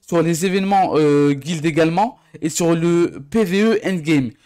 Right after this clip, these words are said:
N'en parlons même pas du, euh, ne, ne parlons même pas du P V P qui sera, euh, où, où ces deux persos, euh, seront complètement has-been. Le seul point positif de Izumi, c'est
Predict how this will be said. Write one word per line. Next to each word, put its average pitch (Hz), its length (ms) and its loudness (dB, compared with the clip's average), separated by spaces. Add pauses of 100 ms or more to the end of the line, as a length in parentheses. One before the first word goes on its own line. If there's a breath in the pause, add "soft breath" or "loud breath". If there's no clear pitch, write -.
(120 soft breath)
N'en 165 140 2
parlons 180 280 2
même 220 200 0
pas 247 180 0
du, 190 300 -2
euh, 175 480 0
ne, 170 360 -2
ne 170 120 -4
parlons 160 260 0
même 202 160 -6
pas 233 120 -2
du 156 160 -6
P 175 180 -4
V 165 100 0
P 175 220 -6
qui - 200 -12
sera, 156 360 -2 (260 loud breath)
euh, 160 180 4
où, 160 540 0
où 160 60 -2
ces 160 160 -8
deux 175 100 -6
persos, 185 280 -8
euh, 156 440 0
seront 147 560 -4
complètement 202 420 -4
has-been. 165 520 -4 (480 loud breath)
Le 156 80 -2
seul 233 200 -2
point 233 140 -2
positif 196 400 -6
de 185 100 0
Izumi, 185 500 -2
c'est 208 340 -2